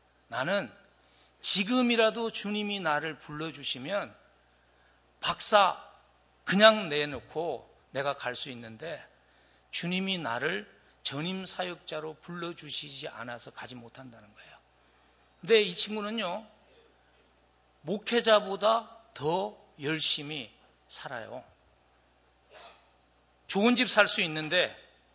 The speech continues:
도심지에서 살면서 이민 와가지고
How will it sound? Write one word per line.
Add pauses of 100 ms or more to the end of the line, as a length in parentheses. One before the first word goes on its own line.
(720)
도심지에서
살면서 (880)
이민
와가지고